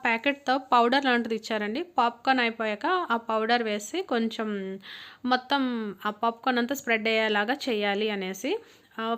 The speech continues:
ఫస్ట్ టైమ్ కదా, ఒకసారి చెక్ చేద్దాము అనేసి ఒక చిన్న ఇదనమాట. And ఇంకోవైపు టెన్షన్ కూడాను, ఎందుకంటే అది ఏమైనా తేడా చేస్తే పిల్లలకి పాప్కార్న్ వల్ల మెయిన్ వచ్చేది ఏంటంటే స్టమక్ పెయిన్ కదా, కానీ అదేం లేదండి.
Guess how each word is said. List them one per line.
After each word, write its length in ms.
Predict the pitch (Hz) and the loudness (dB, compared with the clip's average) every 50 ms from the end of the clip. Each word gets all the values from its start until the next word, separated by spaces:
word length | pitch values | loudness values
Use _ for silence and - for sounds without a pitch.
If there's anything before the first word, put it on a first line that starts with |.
| 226 269 | 0 0
ఫస్ట్ 180 | 247 254 - - | 0 0 0 -2
టైమ్ 220 | 285 277 269 254 - | 0 0 0 0 0
కదా, 240 | 240 240 269 370 440 - - - - - - - - | 0 2 2 2 2 0 -6 -16 -16 -16 -12 -6 -6
ఒకసారి 320 | 262 254 - 277 262 262 254 - | -4 -2 2 2 2 2 2 -2
చెక్ 240 | 247 233 240 - - | -2 -4 -2 -2 0
చేద్దాము 720 | 262 254 233 233 240 233 233 226 233 233 233 233 226 226 - - - - | 0 0 2 2 2 2 2 2 2 4 4 2 0 -2 -6 -8 -6 -4
అనేసి 600 | 226 226 226 226 233 233 - 285 302 320 311 294 - - | -2 0 0 -2 -2 -2 -2 -2 0 0 -2 -4 -4 -6
ఒక 120 | 247 - | -4 -4
చిన్న 320 | 269 - - 247 233 233 233 | -4 -2 -2 -2 0 0 2
ఇదనమాట. 680 | 233 226 214 208 202 208 214 214 202 190 190 190 214 | 2 2 2 2 0 0 -2 -2 -2 -2 -2 0 2
And 440 | 277 370 392 330 269 - 269 269 254 | 2 2 2 0 0 0 2 2 2
ఇంకోవైపు 460 | 254 254 247 294 302 285 285 285 277 | 2 0 2 2 2 4 2 2 2
టెన్షన్ 440 | 285 285 254 247 247 247 - 269 269 | 0 0 0 0 0 0 -2 -2 -2
కూడాను, 600 | - 262 254 240 226 220 214 226 240 269 320 330 | 0 0 0 2 2 0 0 0 0 0 2 0
ఎందుకంటే 460 | 302 254 247 247 240 247 247 240 254 | 0 0 -2 -2 -2 -2 0 2 2
అది 140 | 254 240 233 | 2 2 2
ఏమైనా 200 | 233 233 240 247 | 0 0 0 0
తేడా 260 | 247 - 240 233 233 | 2 2 2 2 2
చేస్తే 320 | 240 226 226 226 - - 262 | 2 0 0 -2 -2 -6 -6
పిల్లలకి 680 | 240 - 240 226 226 226 233 226 - - 294 311 294 - - - - - - - - | -6 -4 -2 -2 0 0 -2 -2 -2 -2 -2 -2 -2 -4 -8 -16 -18 -18 -18 -2 4
పాప్కార్న్ 440 | 285 254 247 247 - - 269 269 262 | 4 4 4 4 2 0 2 2 2
వల్ల 200 | 254 247 247 269 | 2 2 4 4
మెయిన్ 340 | 262 262 254 254 254 269 269 | 4 4 4 4 4 4 4
వచ్చేది 380 | 254 254 - - 254 233 233 226 | 2 0 0 -2 -2 0 2 2
ఏంటంటే 380 | 220 220 220 220 220 - 302 | 4 4 4 4 2 2 0
స్టమక్ 420 | 302 - 254 233 220 226 233 - - | 0 0 -2 -2 -2 -2 -4 -4 -4
పెయిన్ 200 | 233 214 208 196 | -4 -4 -4 -4
కదా, 320 | - 180 180 214 294 440 453 - - - - - - - - - - - - - - - - - - - | -6 -4 -2 0 0 0 0 -4 -10 -20 -20 -20 -20 -20 -20 -20 -20 -20 -20 -8 -4 -4 -4 -4 -2 0
కానీ 240 | - 254 269 302 330 | 2 2 2 4 4
అదేం 360 | 294 254 233 233 240 247 262 | 4 4 4 4 4 2 2
లేదండి. 540 | 262 247 226 240 240 240 220 214 208 214 277 | 2 2 2 2 2 2 2 2 0 0 0